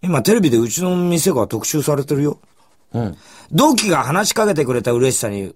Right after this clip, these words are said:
Speaker 1: 僕は思わず、「そうなんだ。
Speaker 2: うん。
Speaker 1: じゃあ君の部屋に行ってテレビ見てもいい？」と聞くと、
Speaker 2: うん。うん。
Speaker 1: 同期は困り顔。
Speaker 2: うん。
Speaker 1: そっか。
Speaker 2: うん。
Speaker 1: 一緒にいる部屋の同期と僕は、
Speaker 2: うん。
Speaker 1: もちろん仲良くないし、
Speaker 2: うん。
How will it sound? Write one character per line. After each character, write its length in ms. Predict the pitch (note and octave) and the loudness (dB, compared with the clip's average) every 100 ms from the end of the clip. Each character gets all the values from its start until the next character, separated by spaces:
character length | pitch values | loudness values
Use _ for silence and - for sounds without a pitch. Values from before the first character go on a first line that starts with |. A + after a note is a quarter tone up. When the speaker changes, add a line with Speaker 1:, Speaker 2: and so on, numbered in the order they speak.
| - | -6
Speaker 1:
僕 220 | D3 G#3 | -2 0
は 80 | D3 | 2
思 140 | C3+ | 2
わ 80 | F3+ | 2
ず、 140 | B2+ - - _ - | 0 -6 -20 _ -4
「そ 160 | B3+ | 0
う 40 | D4+ | 2
な 80 | |
ん 60 | A3 | 2
だ。 260 | D#3 - - _ A#2+ | 0 -2 -8 _ -10
Speaker 2:
う 40 | |
ん。 200 | A2+ E2+ _ _ _ - | -10 -10 _ _ _ -4
Speaker 1:
じ 120 | F3+ | -2
ゃ 20 | |
あ 20 | |
君 220 | - C#4 | 2 2
の 60 | D4+ | 4
部 80 | D4 | 2
屋 120 | D4 | 2
に 120 | C4+ | 0
行 40 | E3 | 0
っ 20 | |
て 100 | E3 | -2
テ 140 | G3 | -2
レ 60 | C4 | 0
ビ 120 | F3 | 2
見 80 | F#3 | 2
て 80 | G3 | 2
も 120 | D3+ | 2
い 240 | E3+ C3+ | 2 0
い？」 80 | C#3 - | -2 -6
と 80 | - | -6
聞 200 | G#2+ G#2+ | -4 -4
く 100 | D#2 | -8
と、 240 | - C#3+ - | -2 -2 0
Speaker 2:
う 60 | C3 | -6
ん。 20 | |
う 40 | |
ん。 120 | G#2+ - _ | -6 -10 _
Speaker 1:
同 200 | D#3 D3+ | 2 2
期 120 | G#2+ | 0
は 140 | G2 E2+ | -6 -6
困 320 | - G#2+ C#3+ | -10 -4 0
り 120 | D#3+ | 0
顔。 280 | D#3+ C#3 - _ | 0 -2 -6 _
Speaker 2:
う 80 | A#2 | -6
ん。 160 | G2+ D2 _ - - | -6 -6 _ -16 -14
Speaker 1:
そ 140 | - | -10
っ 60 | F2 _ | -12 _
か。 280 | F#2 F2 D#2+ - - - | -6 -6 -6 -10 -14 -6
Speaker 2:
う 60 | |
ん。 20 | |
Speaker 1:
一 120 | G#2 F2+ | -4 -2
緒 200 | - B2 | 0 2
に 140 | B2 | 2
い 60 | B2 | 2
る 240 | C3 - - | 0 -2 -10
部 60 | |
屋 160 | A2 C3 | -4 -2
の 180 | C#3 A#2+ | -2 -2
同 220 | B2+ C#3+ | 0 0
期 100 | - | -2
と 200 | - G2 | -6 -6
僕 300 | - A2+ G#2 | -2 -2 2
は、 280 | G#3 F#3 A#2 - - | 0 0 -4 -10 -4
Speaker 2:
う 60 | |
ん。 120 | B2 B2 | 0 2
Speaker 1:
も 100 | C3+ | 2
ち 140 | B3+ | 4
ろ 80 | A#3+ | 4
ん 100 | D3+ | 2
仲 240 | D#3+ F3+ | 0 0
良 80 | C#3+ | 0
く 80 | A2 | 0
な 140 | B2+ | 0
い 60 | A#2+ | 0
し、 200 | - - | -2 -6
Speaker 2:
う 40 | B2 | -4
ん。 240 | B2+ F2+ | -4 -4